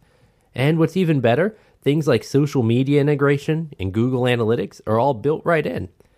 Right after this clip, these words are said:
And it's easy to import blog posts from sites like Tumblr, WordPress, or Blogger. You can get your website up and running quickly with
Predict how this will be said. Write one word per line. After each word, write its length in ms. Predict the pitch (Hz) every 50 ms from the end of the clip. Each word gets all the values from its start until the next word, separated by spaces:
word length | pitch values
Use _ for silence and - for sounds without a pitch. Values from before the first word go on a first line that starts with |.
| _ _ -
And 220 | - 180 226 262
it's 180 | 214 156 - -
easy 240 | 185 196 165 - 180
to 140 | 156 160 -
import 360 | 165 170 160 - 175 147 -
blog 280 | - 143 156 208 214 -
posts 300 | - 90 82 85 - -
from 160 | - 101 98
sites 320 | - 110 120 131 - -
like 200 | 123 107 101 -
Tumblr, 500 | - - 117 127 135 135 143 143 156 -
WordPress, 600 | 117 107 110 127 135 135 - 147 135 147 143 -
or 80 | 151 131
Blogger. 440 | 123 131 151 202 156 - 78 71 - _ _ _ _ _ _ _ _ _ _ _
You 180 | 131 170 233
can 140 | - 277 240
get 140 | 202 185 -
your 140 | - 143 135
website 520 | 117 127 147 151 - - 151 143 139 139 - -
up 180 | 135 143 -
and 100 | 147 127
running 280 | 127 131 131 123 113 110
quickly 480 | - - - - - - - - - _ _ _ _ _ _
with 260 | - 92 87 -